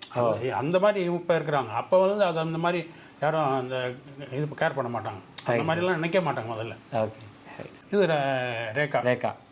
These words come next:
Speaker 2: ரேகாவும் நம்ம ரொம்ப, அஹ், favorite model அது. ரொம்ப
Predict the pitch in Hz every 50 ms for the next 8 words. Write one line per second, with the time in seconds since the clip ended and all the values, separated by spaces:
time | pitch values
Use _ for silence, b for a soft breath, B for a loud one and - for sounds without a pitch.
0 | - - - - - 170 175 175 185 175 175 185 214 226 208 180 165 156 151 147
1 | 143 139 139 135 131 127 127 123 120 120 120 123 131 135 139 127 120 117 117 107
2 | 110 B B B B B B - - - - - - - - - 120 117 117 117
3 | 110 104 104 101 101 101 110 - - - - - - - - - - - 139 139
4 | 139 135 131 123 120 117 120 127 123 117 113 113 113 127 185 247 240 202 170 156
5 | 143 147 156 160 160 151 143 135 135